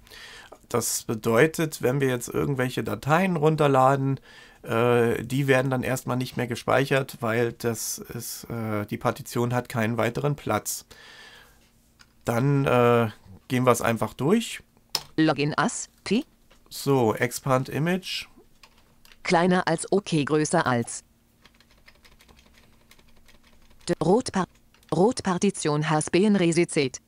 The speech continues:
Speaker 2: De viele System will be enlarged up und next reboot.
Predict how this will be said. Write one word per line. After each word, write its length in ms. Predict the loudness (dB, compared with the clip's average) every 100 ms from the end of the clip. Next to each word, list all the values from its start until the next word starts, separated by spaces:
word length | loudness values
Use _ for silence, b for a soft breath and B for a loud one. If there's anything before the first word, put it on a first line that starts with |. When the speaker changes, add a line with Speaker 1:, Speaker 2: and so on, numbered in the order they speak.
| _ _ _ _ -4
Speaker 2:
De 80 | 0
viele 280 | 2 2
System 520 | 2 0 2 2 4 6
will 140 | 4
be 120 | 4
enlarged 500 | 2 4 4 2 0 0
up 200 | 0 2
und 180 | 2
next 380 | 4 2 0 0
reboot. 500 | 2 2 0 -4 -6